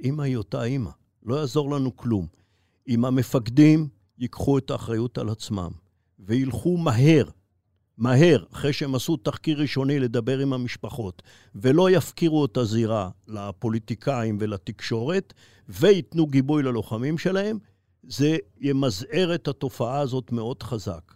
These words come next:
המפקדים היום, באמת, בגלל הלחץ הפוליטי והשטחים והכל, זה יותר קשה להם. לכן זה מחזיר אותי עוד פעם, לתת גיבוי יותר חזק ליחידות הלוחמות.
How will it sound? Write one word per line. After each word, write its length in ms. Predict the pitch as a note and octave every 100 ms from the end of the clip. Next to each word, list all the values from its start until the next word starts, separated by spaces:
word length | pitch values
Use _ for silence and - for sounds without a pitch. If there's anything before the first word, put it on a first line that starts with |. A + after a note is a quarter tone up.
| _ _ _ _
המפקדים 680 | G2 A#2+ C3 B2+ G#2 A2 F#2+
היום, 320 | G2 A2+ B2
באמת, 400 | B2 B2+ A3+ A#2+
בגלל 340 | A#2+ A#2+ D3 D3+
הלחץ 580 | C3 D3 - G#2 -
הפוליטי 760 | G#2 - A2 G2+ C3 - E3+ D3
והשטחים 760 | A2 G2+ F#2 - A#2 - D3+ C#3
והכל, 420 | A#2+ G#2 - G#2+ C3 _ _ _
זה 120 | - A#2
יותר 300 | A#2 D#3+ D3+
קשה 360 | E3 - F#3
להם. 240 | F3 G2+ E2 _ _ _ -
לכן 360 | A2 G#2+ F3+ F3+
זה 100 | D#3
מחזיר 340 | D3 A#2 C#3+
אותי 240 | E3+ D#3+ C#3+
עוד 180 | C#3 C#3
פעם, 300 | - G2+ G#2
לתת 420 | - D#3 D3+ C3
גיבוי 380 | A#2 A#2 D3+ C#3+
יותר 280 | - C#3+
חזק 440 | - A#2 A2 A2+ -
ליחידות 540 | G#2+ - G2+ G2+ -
הלוחמות. 640 | G#2+ G2+ - F#2 F#2 A2